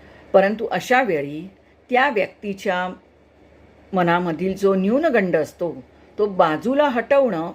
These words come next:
खूप गरजेचं असतं. अशा वेळी मित्रमैत्रिणी म्हणा किंवा आपल्या घरातले, अ, नातेवाईक किंवा आपल्या घरातले, घरातल्या जवळच्या व्यक्ती यांनी त्या व्यक्तीला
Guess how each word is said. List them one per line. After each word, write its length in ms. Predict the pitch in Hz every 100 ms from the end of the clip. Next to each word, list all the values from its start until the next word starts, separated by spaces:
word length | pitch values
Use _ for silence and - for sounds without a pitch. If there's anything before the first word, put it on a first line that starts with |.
| -
खूप 220 | 226 208
गरजेचं 560 | 175 156 160 214 247 190
असतं. 340 | - 151 139 127 - - - - - -
अशा 300 | 151 185 170
वेळी 400 | 208 254 170 202 - _ _ _ _ _ _ _
मित्रमैत्रिणी 840 | 196 247 - 285 247 196 190 202 196
म्हणा 440 | 170 147 147 147 147
किंवा 280 | 247 269 294
आपल्या 440 | 294 214 - 214
घरातले, 840 | 202 180 180 185 185 185 175 175 - _ -
अ, 80 | 170 156 151 151 151 -
नातेवाईक 800 | 185 190 202 180 170 151 160 156 _
किंवा 180 | 202 214
आपल्या 240 | 214 214 202
घरातले, 640 | 180 190 190 190 180 180 - - - -
घरातल्या 480 | 170 175 190 196 196
जवळच्या 480 | 190 170 180 202
व्यक्ती 420 | 185 165 - 185 190
यांनी 320 | 185 175 190
त्या 160 | 196
व्यक्तीला 640 | 180 170 - 220 214 160